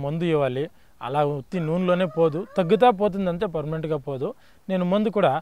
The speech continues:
మీకు నెక్స్ట్ వీడియోలో చెప్తాను. ఇలాంటి సమస్య ఎవరికన్నా ఉంటే మాకు కాల్ చేయండి,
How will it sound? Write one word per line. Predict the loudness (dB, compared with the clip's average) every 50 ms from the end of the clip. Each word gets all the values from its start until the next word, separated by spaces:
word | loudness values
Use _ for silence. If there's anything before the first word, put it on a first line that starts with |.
| -6 -12 _ _ _ -10 -10
మీకు | -6 -4 -4 -2 -2
నెక్స్ట్ | -2 -4 -2 -4 -2 -2
వీడియోలో | 2 2 2 0 0 -2 -6
చెప్తాను. | -8 -12 _ -2 -2 0 0 -2 -6 -10 -14 -20 -20 -20 _ -14
ఇలాంటి | -6 0 0 0 2 0 -2 -2
సమస్య | -2 0 0 -2 -2 0 0
ఎవరికన్నా | 0 0 0 0 -2 0 0 -2 -2
ఉంటే | -4 0 0 0 0 0 -4 -10 -18 -20 -20 -16 -8 -8
మాకు | -8 -6 -4 -2
కాల్ | -2 -2 -2 0 -2
చేయండి, | -2 -2 -2 -2 -4 -6 -8